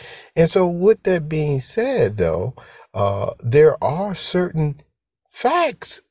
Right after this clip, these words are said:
as well, though, that can, you know, that are put into storytelling. That, that's why it's real. That's why people do their research about time periods and things of that nature. So I just want you to know,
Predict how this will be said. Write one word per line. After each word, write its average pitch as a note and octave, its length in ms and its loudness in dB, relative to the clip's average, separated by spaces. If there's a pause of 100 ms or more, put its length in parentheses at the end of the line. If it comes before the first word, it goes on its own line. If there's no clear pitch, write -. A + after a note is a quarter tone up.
as B2 240 0
well, C#3+ 760 -2
though, G#2 460 -4
that C#3 200 -2
can, D3+ 260 -4
you A3 100 -6
know, D3 220 -2
that D#3 200 0
are E3+ 240 -4 (160)
put A#2 180 0
into F#3 180 -6
storytelling. F#3 640 -6
That, B2+ 220 -4
that's C#3 220 -4
why C3+ 260 -4 (460)
it's B2+ 180 0
real. E3 260 4
That's D3+ 180 6
why D3 100 6
people C#3+ 240 -4
do D3 120 -2
their D3 180 4
research B2 680 0
about A#2 380 2
time C#3 500 2
periods E2+ 680 -4
and F2+ 140 -4
things A#2+ 300 -2
of A#2+ 60 -4
that A2+ 160 4
nature. G2+ 340 -10 (440)
So C#3+ 360 4 (340)
I F3 80 -4
just A#3 240 2
want G#3+ 260 2
you G#3+ 80 -2
to A3 100 2
know, A2 420 2